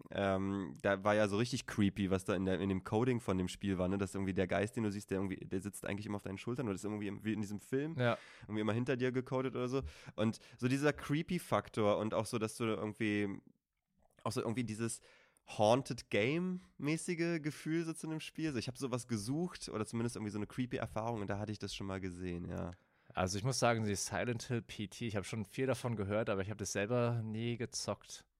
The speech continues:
Speaker 1: Ich glaub, das gibt's gar nicht mehr zu,
Speaker 2: Ja.
Speaker 1: das kriegst du gar nicht. Es war irgendwie so eine PlayStation-Demo, die dann irgendwann nicht mehr gab
Speaker 2: Ja.
Speaker 1: und die Leute, die das hatten, haben das und die, die es nicht haben, irgendwie so.
Speaker 2: Mhm, aber so,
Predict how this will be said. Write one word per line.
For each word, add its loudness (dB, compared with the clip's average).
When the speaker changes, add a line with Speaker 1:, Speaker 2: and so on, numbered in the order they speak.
Speaker 1:
Ich -6
glaub, 0
das -4
gibt's 0
gar 6
nicht 2
mehr 0
zu, -6
Speaker 2:
Ja. 2
Speaker 1:
das -2
kriegst -8
du -4
gar 2
nicht. -2
Es -4
war 4
irgendwie 0
so 2
eine 2
PlayStation-Demo, 0
die -4
dann -2
irgendwann -2
nicht -6
mehr -2
gab 0
Speaker 2:
Ja. 2
Speaker 1:
und -4
die -6
Leute, 0
die -4
das -4
hatten, -4
haben -2
das -4
und -4
die, -4
die -2
es -6
nicht -4
haben, -4
irgendwie -2
so. -4
Speaker 2:
Mhm, -4
aber 2
so, 0